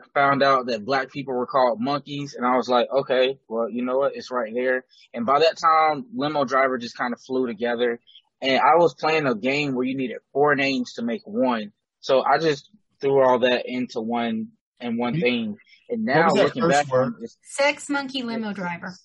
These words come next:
Speaker 2: Okay. We spell it right
Speaker 3: Yeah,
Speaker 2: on the line.
Speaker 3: I, uh,
Speaker 2: <laughs>
Speaker 3: back in, uh, I set my,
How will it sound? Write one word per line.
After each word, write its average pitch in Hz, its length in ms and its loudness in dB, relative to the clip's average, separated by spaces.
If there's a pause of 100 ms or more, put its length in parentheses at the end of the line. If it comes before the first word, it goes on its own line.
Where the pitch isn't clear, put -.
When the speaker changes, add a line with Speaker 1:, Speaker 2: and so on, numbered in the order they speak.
(160)
Speaker 2:
Okay. 110 520 -8
We 120 100 -10
spell 262 340 0
it - 80 -12
right - 120 -6
Speaker 3:
Yeah, 233 220 4
Speaker 2:
on 226 60 0
the 226 60 -8
line. 226 100 -4
Speaker 3:
I, 254 600 2 (260)
uh, 175 60 -4 (400)
Speaker 2:
<laughs> - 60 -
Speaker 3:
back 269 320 2
in, 254 160 -2
uh, 233 200 -4
I 262 100 -4
set 349 280 0
my, 277 320 0